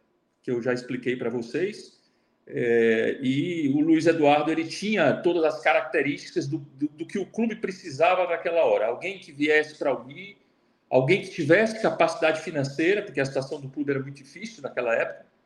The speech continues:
É, e o Luiz, então, aceitou, veio,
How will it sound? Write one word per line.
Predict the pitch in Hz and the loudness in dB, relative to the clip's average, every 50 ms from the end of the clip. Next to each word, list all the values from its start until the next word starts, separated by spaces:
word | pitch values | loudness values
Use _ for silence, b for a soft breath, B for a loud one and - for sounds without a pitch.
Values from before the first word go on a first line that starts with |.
| _ _ b b b b b b b b b b b _ _ - | _ _ b b b b b b b b b b b _ _ -2
É, | - 120 123 123 120 120 123 123 - | 0 2 4 6 6 6 6 4 4
e | 170 185 | 2 2
o | 214 220 | 2 2
Luiz, | 220 208 185 196 220 214 208 | 4 4 4 4 4 0 -4
então, | 202 - - 175 156 165 185 208 226 220 208 165 135 120 - - _ - | -4 2 4 4 6 6 4 2 0 -4 -4 -4 -6 -8 -10 -12 _ -6
aceitou, | - - - - 185 180 - - 156 160 180 202 214 190 - | -6 -2 2 2 2 2 2 2 4 6 6 6 4 4 4
veio, | - 143 151 170 190 214 202 180 151 120 104 - - | 4 4 6 4 2 0 0 -2 -2 -4 -4 -6 -10